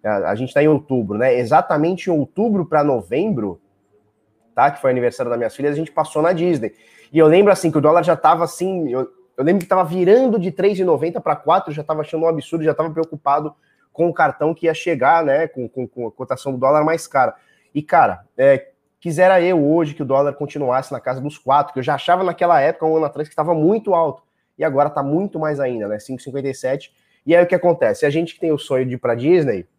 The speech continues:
não vai, vai pro Beto Carreiro, né? Então,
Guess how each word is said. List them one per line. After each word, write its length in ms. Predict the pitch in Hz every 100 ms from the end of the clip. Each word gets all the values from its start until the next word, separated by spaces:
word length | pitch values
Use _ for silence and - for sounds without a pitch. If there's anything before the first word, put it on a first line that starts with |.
| _ _ _
não 160 | - 185
vai, 300 | 170 135 117
vai 140 | 101
pro 120 | 113 104
Beto 220 | 131 -
Carreiro, 420 | 180 147 113 90
né? 180 | 107 135
Então, 360 | 117 139 196